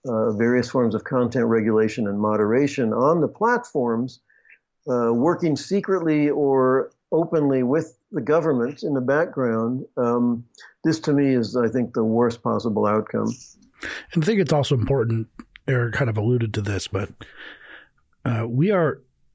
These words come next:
Speaker 2: in terms of world history, if you look back, we, we, we mentioned comic books and literacy and all these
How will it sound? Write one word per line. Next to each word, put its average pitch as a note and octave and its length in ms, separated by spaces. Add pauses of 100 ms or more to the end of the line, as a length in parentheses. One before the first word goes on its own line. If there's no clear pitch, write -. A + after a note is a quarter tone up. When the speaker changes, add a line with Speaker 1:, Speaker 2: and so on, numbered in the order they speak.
(240)
Speaker 2:
in C#3 100
terms F3 240
of B2 280
world C#3+ 280
history, C3 340
if A2 80
you B2 80
look C3+ 180
back, B2+ 280
we, A#2 280
we, B2 100
we A#2+ 160
mentioned A#2 360
comic F3+ 420
books C#3 400
and G2 380
literacy C#3 840
and G2 180
all C3+ 140
these B2 440